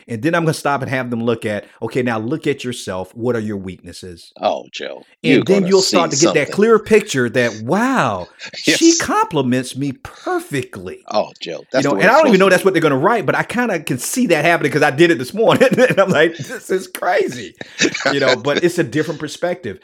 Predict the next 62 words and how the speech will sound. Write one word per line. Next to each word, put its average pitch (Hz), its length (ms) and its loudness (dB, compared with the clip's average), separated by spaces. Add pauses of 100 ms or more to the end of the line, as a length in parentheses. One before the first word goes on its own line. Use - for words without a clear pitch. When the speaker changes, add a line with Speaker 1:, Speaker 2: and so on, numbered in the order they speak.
(220)
Speaker 1:
You 170 100 0
Speaker 2:
Very 160 160 4
Speaker 1:
know, - 0 -
Speaker 2:
much 143 180 -6
Speaker 1:
and 131 60 -14
Speaker 2:
so. - 80 -12
Speaker 1:
Doctor 170 240 -4
Banks, 160 360 -6
I, 135 220 -6
I'm 127 100 -8
looking 156 220 -6
at 123 140 -8
my 107 120 -10
time 151 360 -8
check, 147 360 -8
and 113 120 -8
I, 113 80 -8
and 110 100 -10
I 107 60 -12
still 165 260 -4
have 135 180 -6
some 113 100 -10
questions 131 320 -8
I 123 40 -6
wanna 110 120 -8
get 127 200 -6
to. 123 260 -6 (300)
And 139 180 -8
I 185 120 -2
wanna 262 180 0
jump 135 260 -4
into 113 160 -4
this 104 240 -6
because 113 400 -8
we 196 160 -10
have 151 180 -8
men 117 160 -6
out 104 220 -12
there 101 220 -12
who, 113 320 -10 (360)
'cause 143 120 -6
I 190 100 2
know 180 260 4
just 156 260 -2
listening 143 360 -2
to 127 80 -8
you, 135 320 -4
and, 127 280 -4
and 127 140 -6
I, 120 180 -8
I 117 140 -6
read 147 420 -6
a - 40 -2
lot. 135 240 -4
I, 135 180 -6
I'm 139 120 -6
a 107 40 -6
big, 147 400 -4
um, 104 220 -6
Miles 120 280 -6
Monroe 104 300 -4
fan. - 280 -20